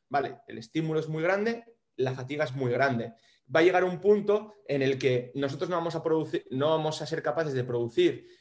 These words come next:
eh, o, o generar este estímulo porque la fatiga termina comiendo. Y como sabemos,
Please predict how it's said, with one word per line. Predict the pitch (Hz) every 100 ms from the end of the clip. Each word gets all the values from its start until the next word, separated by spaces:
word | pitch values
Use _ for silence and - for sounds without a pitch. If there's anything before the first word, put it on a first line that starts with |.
| _
eh, | - 127 117 - - _
o, | 120 113 110
o | 131
generar | 127 127 139 165
este | 160 156
estímulo | - - 202 180 190 220 - _ -
porque | 147 131 131
la | 123
fatiga | 131 135 156 131
termina | 135 123 156 120
comiendo. | 117 190 170 110
Y | 123
como | 117 117
sabemos, | 120 123 143 190